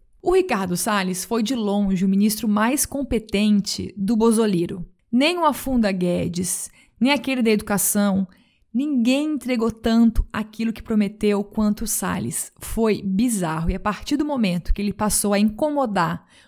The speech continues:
mais do que entregar, ele foi descartado, né?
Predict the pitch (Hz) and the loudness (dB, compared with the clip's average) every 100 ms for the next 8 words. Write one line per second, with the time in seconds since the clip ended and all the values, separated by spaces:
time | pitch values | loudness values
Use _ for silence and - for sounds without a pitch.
0 | - 202 226 294 254 226 214 202 180 175 | -4 2 2 4 0 0 0 0 0 0
1 | 196 185 - - - 190 190 202 185 180 | 0 0 -6 -18 -6 -4 -2 -2 -2 -2
2 | 226 233 - 180 160 170 196 | -2 -2 0 0 2 0 0